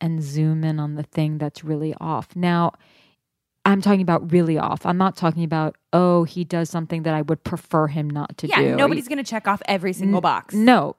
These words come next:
Speaker 1: because you're not going to. We're, we are flawed. And that's why you have to really know what you can live with and what you can't live with. But it's just, it's, you know, you're gonna find that all the time. Don't justify it to yourself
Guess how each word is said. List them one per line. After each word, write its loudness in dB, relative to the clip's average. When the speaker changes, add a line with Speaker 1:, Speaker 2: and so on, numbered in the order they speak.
Speaker 1:
because -2
you're 4
not -6
going -10
to. -8
We're, -2
we -2
are 0
flawed. -2
And -8
that's -6
why 4
you 2
have -4
to -2
really -2
know 0
what 4
you -2
can -6
live 0
with -4
and -2
what -2
you -4
can't -6
live -10
with. -8
But 2
it's 0
just, -2
it's, -6
you -2
know, -6
you're 4
gonna 2
find 0
that 2
all 4
the -2
time. -4
Don't 4
justify -4
it -4
to -6
yourself -2